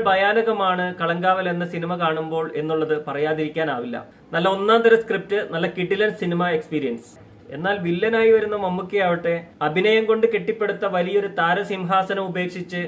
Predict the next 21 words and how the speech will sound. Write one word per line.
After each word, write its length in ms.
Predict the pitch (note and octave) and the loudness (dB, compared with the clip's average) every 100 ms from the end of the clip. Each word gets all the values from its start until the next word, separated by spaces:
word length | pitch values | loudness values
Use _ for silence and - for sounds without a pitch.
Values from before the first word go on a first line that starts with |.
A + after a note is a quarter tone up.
| - - - - | -8 -18 -20 -16
അത്രമേൽ 460 | B2+ F3+ F#3+ G#3 G#3+ G#3 - F3 | -8 -4 0 2 2 0 -4 0
തറയായി, 600 | E3 F3 A3+ G#3 F#3 F3+ F3 - | 2 4 6 6 4 0 -6 -4
കൊടും 280 | F#3+ A3+ A3+ A3 - | 4 6 6 -2 -6
കൊടൂര 400 | F3+ F#3 G#3 G#3+ G#3+ - | -2 2 4 4 2 -6
ക്രൂര 380 | F#3+ G3 G#3+ A3+ F#3+ | -4 0 4 6 6
വില്ലനായി 520 | F#3+ G3 A3 G3 F#3 F#3 - D3+ | 2 -2 2 2 0 -4 -4 0
അഴിഞ്ഞാടുകയാണ് 880 | E3 G3+ A3+ G3+ F3+ E3+ D#3+ D3+ D3 - | 0 2 4 4 4 0 0 0 0 -4
സ്ക്രീനിൽ. 360 | C#3 C3+ C3 - - - - - | -2 -2 -4 -10 -18 -20 -20 -8
അദ്ദേഹത്തിന്റെ 400 | D#3+ F#3+ G3+ G#3+ | -2 -2 0 -4
സ്ക്രീൻ 260 | - G3 G#3 G#3+ | -4 -4 -2 -2
പ്രസൻസ് 440 | G3+ G3 F3+ G3+ F#3+ - - | -2 -4 -4 -6 -6 -10 -8
നമുക്കറിയാവുന്നതാണ്. 840 | D#3 E3+ D#3+ E3+ F#3 F#3 E3 C#3 B2 | -6 0 2 2 2 0 0 0 -2
പക്ഷേ 260 | C#3 - F3 D#3+ - | -6 -2 0 0 0
കളങ്കാവൽ 560 | D#3+ F#3+ G#3 A3 A3+ A3 G3 | 2 4 4 4 4 2 0
എന്ന 160 | G3+ G3+ | -4 -4
സിനിമയിൽ 420 | G3 F#3 F#3+ F#3+ F#3 F3+ | -4 -4 -6 -6 -6 -2
കാണിച്ചു 320 | E3+ F3 G3 | -2 -2 -4
വെച്ചിരിക്കുന്ന 440 | F3+ F3+ E3 F3 E3+ - - E3+ | -6 -6 -6 -4 -2 -4 -6 -4
ഈ 40 | F3 E3+ | -4 -4
വില്ലൻ 400 | F3 G3+ G#3+ G#3+ | -4 0 -2 0
കഥാപാത്രം, 580 | F#3 F3 E3+ D#3+ D#3 D3+ | -2 0 2 0 -2 -4